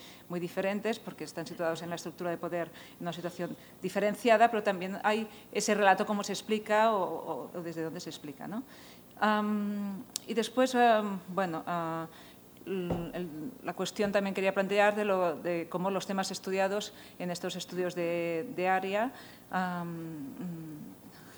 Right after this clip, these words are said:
generalmente lo, el, el estudio sobre el mundo árabe ha tratado una serie de temáticas que luego la evolución de la teoría de las ciencias sociales ha, ha hecho, pues, que fueran temáticas que, en cambio, pues, sí que,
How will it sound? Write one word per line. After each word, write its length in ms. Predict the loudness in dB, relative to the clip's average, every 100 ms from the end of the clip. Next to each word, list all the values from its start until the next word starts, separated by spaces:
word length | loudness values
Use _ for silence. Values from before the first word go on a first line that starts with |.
| -20 -10
generalmente 640 | -2 2 2 2 0 0 0
lo, 200 | -2 -8 -14 -16 0
el, 380 | 0 2 0 0
el 120 | 0
estudio 420 | 0 0 2 2
sobre 440 | 2 2 2 4 2
el 80 | 4
mundo 360 | 4 4 6
árabe 440 | 8 8 6 2 0
ha 60 |
tratado 260 | -2 -2 -2
una 120 | -2
serie 280 | -2 0 2
de 80 | 0
temáticas 800 | 0 0 0 -2 0 0 -2 -12 -16 -12 0
que 100 | 4
luego 360 | 8 6 6
la 100 | 6
evolución 640 | 6 4 0 0 2 2 4
de 80 |
la 160 | 2 2
teoría 300 | 0 0 2
de 80 | 2
las 140 | 0
ciencias 300 | -2 -4 -2
sociales 600 | -4 2 6 8 6 0 -4 -16 -12 0
ha, 300 | 2 2 0
ha 120 | 2
hecho, 280 | 2 2 -2
pues, 160 | -2 -2
que 80 | 0
fueran 300 | 2 2 0 -8 -2
temáticas 640 | 2 4 2 0 -2 -4 -6 -2
que, 60 |
en 100 | 0
cambio, 340 | 2 2 2 0
pues, 120 | -4
sí 340 | -6 -4 -4
que, 260 | 0 0